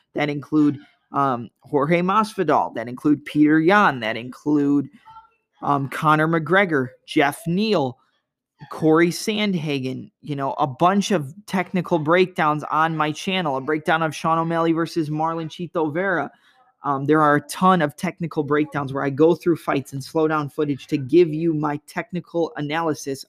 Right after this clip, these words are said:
on fighters' techniques, their game plans, and techniques they use throughout their entire career.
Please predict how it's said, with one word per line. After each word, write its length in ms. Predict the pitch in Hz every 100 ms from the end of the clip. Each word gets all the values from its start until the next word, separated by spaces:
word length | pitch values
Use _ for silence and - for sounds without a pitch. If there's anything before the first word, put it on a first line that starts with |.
| -
on 320 | 151 156 151 - - _
fighters' 420 | _ 165 160 156 -
techniques, 560 | 147 - 160 185 190
their 120 | 156
game 320 | 139 147 156 156
plans, 300 | 170 165 156
and 160 | 139 - _
techniques 480 | - 165 160 156 -
they 80 |
use 340 | 151 139 147 147
throughout 320 | 147 131 139
their 120 | 139
entire 360 | 131 151 135 127
career. 600 | - 135 147 180 143